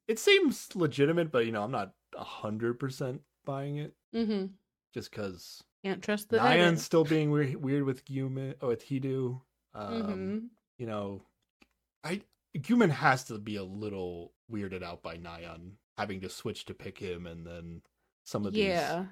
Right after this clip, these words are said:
Speaker 1: lying about switching, and <laughs>
Speaker 2: Mm-hmm.
Speaker 1: I don't know. There, I feel like some stuff came up here that Guman shouldn't be all in on Nyan.
Speaker 2: Yeah, I agree.
Speaker 1: But we'll see. All right. All right, uh, Gion is waiting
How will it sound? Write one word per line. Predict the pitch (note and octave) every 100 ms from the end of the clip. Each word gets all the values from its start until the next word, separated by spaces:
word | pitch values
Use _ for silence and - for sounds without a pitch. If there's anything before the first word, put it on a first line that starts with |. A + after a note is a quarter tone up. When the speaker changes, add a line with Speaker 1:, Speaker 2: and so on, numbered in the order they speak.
| -
Speaker 1:
lying | A2+ A2+ A#2 A#2+ A#2
about | A2 G#2+ G2+ G#2 - B2 -
switching, | - B2+ A#2+ G#2+ G#2 G2+ G2+ G2+
and | F2+ F2 F2 F#2
<laughs> | B2 - _ A3+
Speaker 2:
Mm-hmm. | A#3+
Speaker 1:
I | G3+ E3
don't | C#3 G#2
know. | D#2+ F2+
There, | B2+ -
I | C#3
feel | C#3 E3
like | B2 -
some | - B2
stuff | A2+ A2+ G2+
came | A2 G2
up | F#2
here | F#2+ F2 F2+ F2 C#3+
that | G2 F2+ _ _ - _ _ _ _ _ B2
Guman | A2+ G#2+ F#2 F#2
shouldn't | - G2 F2+
be | F#2 F2
all | F2 F2+ E2
in | E2 G2 G#2 -
on | F#2+
Nyan. | E2 F2 F2 C3 A2+ _ -
Speaker 2:
Yeah, | - - F3+ - _ _ -
I | C#4+
agree. | A#3+ - - - _ -
Speaker 1:
But | A#2
we'll | F#3
see. | D4+ G#2 -
All | - F#3+
right. | C4+ - _ _
All | F#3
right, | C#3+
uh, | B2+ B2 A#2+
Gion | A#2 C3+ A#3+ D3 G#2
is | G2
waiting | G2+ G2+ F#2+ F#2+